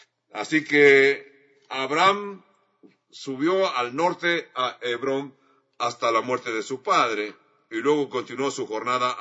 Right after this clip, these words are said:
a Canaán. Verso dos dice, "Y haré de ti una nación grande, y te bendeciré, y engrandeceré tu nombre, y serás bendición".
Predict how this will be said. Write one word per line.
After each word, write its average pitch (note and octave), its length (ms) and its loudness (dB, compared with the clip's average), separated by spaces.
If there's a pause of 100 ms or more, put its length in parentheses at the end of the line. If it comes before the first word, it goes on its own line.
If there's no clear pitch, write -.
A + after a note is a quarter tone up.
a G#2+ 80 -4
Canaán. G2 520 -6 (400)
Verso D#3 380 0
dos C#3+ 200 0
dice, A2 560 -4
"Y B2+ 180 -4
haré D#3 320 4
de F3 140 0
ti F3 200 -2
una E3+ 320 2
nación C3 540 -2
grande, B2 720 -2 (420)
y F3 260 4
te F#3 180 0
bendeciré, D3+ 960 0 (300)
y F#3+ 420 -2 (100)
engrandeceré C3+ 1300 0
tu C3 340 -4
nombre, D3+ 800 0 (460)
y D3 260 2
serás D3 720 2 (200)
bendición". C#3 1300 0